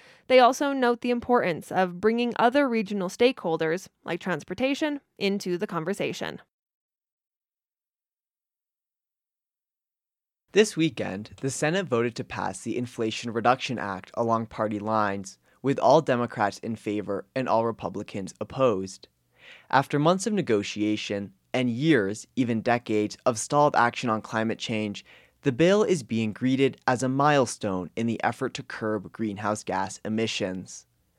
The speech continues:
Speaker 2: It offers nearly four hundred billion dollars in funding for clean energy initiatives,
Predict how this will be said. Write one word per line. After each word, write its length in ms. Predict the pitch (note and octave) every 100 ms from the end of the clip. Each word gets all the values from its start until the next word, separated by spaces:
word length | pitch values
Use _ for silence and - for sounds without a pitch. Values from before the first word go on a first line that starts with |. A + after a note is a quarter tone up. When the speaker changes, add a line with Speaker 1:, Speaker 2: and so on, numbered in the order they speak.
| _ _ _ _ _
Speaker 2:
It 100 | C#3+
offers 360 | A#2 D#3+ F3+ D#3+
nearly 300 | E3 E3 D#3+
four 300 | - E3 F#3
hundred 320 | F#3+ E3 B2+
billion 340 | D3 E3+ F#3 C3+
dollars 380 | G2+ G2+ G#2
in 100 | A2+
funding 380 | G#2+ B2+ B2 A#2+
for 140 | A#2 A2
clean 280 | - C#3+
energy 400 | F2+ A#2+ G#2+ A2
initiatives, 680 | G#2+ A#2 C#3+ C#3+ C#3 C3+ B2